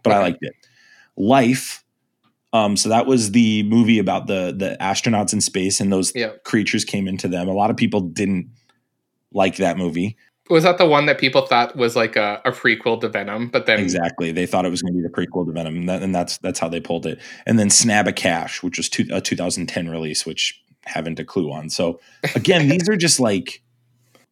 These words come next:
Speaker 1: with all due respect, there's nothing here from this director. This director does not have the chops, I think, to take on this movie.
Speaker 2: What was the budget for this movie? Like, seventy-five million? Like, it wasn't a lot for a movie of this size, in a sense, so.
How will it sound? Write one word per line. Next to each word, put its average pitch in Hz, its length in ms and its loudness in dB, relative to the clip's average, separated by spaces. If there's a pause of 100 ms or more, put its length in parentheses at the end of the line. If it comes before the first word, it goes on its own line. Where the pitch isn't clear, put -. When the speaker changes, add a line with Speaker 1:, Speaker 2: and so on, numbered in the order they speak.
(600)
Speaker 1:
with 123 180 4
all 151 160 6
due 165 180 6
respect, 113 560 0 (1000)
there's 110 260 4
nothing 107 380 4
here - 280 -10 (420)
from 101 180 2
this 87 160 -2
director. 85 400 -4
This 120 160 2
director 110 500 2 (160)
does 104 180 2
not 98 220 2
have 85 380 -2 (140)
the 98 220 0
chops, 87 380 2
I 87 60 -2
think, 90 200 -4
to 80 60 -8
take 92 160 0
on 85 140 -2
this 80 120 -10
movie. 76 240 -12
Speaker 2:
What 180 200 4
was 233 140 2
the 180 60 2
budget 156 300 0
for 131 140 2
this 107 160 -2
movie? 98 300 -4
Like, 123 180 0
seventy-five 120 640 0
million? 120 360 -2
Like, 127 140 -2
it 113 100 0
wasn't 156 320 2
a 98 40 2
lot 107 500 0
for 104 360 0
a 135 40 2
movie 120 300 0
of 104 120 -8
this 107 140 -4
size, 98 360 0
in 104 80 -6
a 101 40 -4
sense, - 320 -6
so. - 280 -8